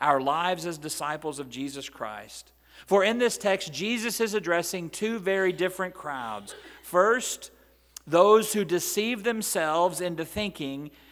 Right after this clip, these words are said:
that extraordinary religious activity is a substitute for the obedience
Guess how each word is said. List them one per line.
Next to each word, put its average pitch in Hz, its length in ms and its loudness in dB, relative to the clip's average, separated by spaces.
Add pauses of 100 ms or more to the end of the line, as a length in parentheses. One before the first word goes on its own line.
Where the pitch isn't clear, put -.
that 170 160 0
extraordinary 208 1200 0
religious 185 640 0
activity 151 920 -2 (240)
is 160 240 0
a 156 80 -2
substitute 147 1200 -4 (720)
for 165 240 2
the 151 160 0
obedience 135 1200 -4